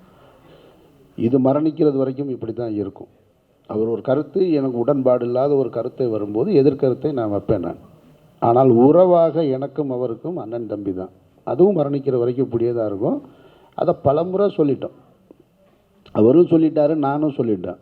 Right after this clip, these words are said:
ஆனா கட்சி சார்ந்த தம்பிகளுக்கு அது இன்னும் போய் சேரல.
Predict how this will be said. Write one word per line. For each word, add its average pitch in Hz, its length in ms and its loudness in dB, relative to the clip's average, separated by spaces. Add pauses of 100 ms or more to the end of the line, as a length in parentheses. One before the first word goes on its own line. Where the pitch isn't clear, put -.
(120)
ஆனா 127 380 -6
கட்சி 233 680 0
சார்ந்த 165 640 2
தம்பிகளுக்கு 143 760 -2
அது 123 180 0
இன்னும் 123 220 -2
போய் 123 260 0
சேரல. 110 300 -2